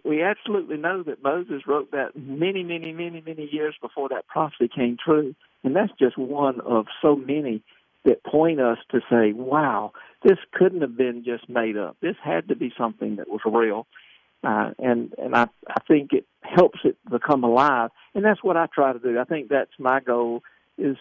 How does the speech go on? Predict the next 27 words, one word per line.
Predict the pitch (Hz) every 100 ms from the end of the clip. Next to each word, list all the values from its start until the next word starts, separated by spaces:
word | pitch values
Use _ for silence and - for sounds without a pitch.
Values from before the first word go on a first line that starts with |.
| -
to, | 131 123 120 - _ _ _ -
is | - 135 -
to | 123 -
show | 147 147
people, | 143 139 127 135
to | 123
point | - 165 156
that | 143
out, | 127 113
because | - - 143 -
sometimes | 151 151 151 143
you | 139
don't | 127 131 127 -
have | 127 131 131 120 _ _ -
that | 113 -
ability | 123 117 117 110 131
to | 107
do | 113 110
that. | 110 104 _ - - _
When | - 151
you're | 156 139
reading | 160 175 156
in | 143 131
the |
story | - - 143 135 131
of | 127
Abraham, | 139 147 131 120 110 107